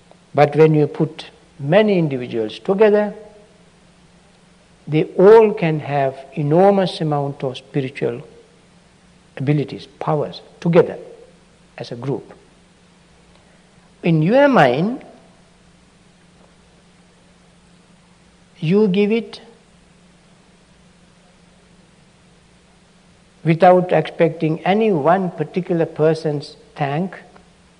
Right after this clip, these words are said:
in return. And the community may not know you well.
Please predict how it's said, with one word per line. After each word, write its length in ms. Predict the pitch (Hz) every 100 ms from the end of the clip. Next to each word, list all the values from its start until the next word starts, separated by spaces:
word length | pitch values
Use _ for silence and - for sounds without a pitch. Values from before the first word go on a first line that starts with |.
| _ _ _ _ _ _ _ _ _ _ _ _ _ _ _ -
in 140 | 185
return. 360 | 165 120 98 - - - _ _ _ _ _ _ _ _ _ _ _ _ _ _ _ _ _ _ _ _ _ _ _ _ _ _ _ _ _ _ _ -
And 160 | 180
the 60 | 180
community 840 | 180 226 269 262 156 135 131 240 339 - _ _ _ _ _ _ _ 175
may 160 | 190
not 240 | 196 208 202
know 180 | 202
you 200 | 208 202
well. 260 | 214 226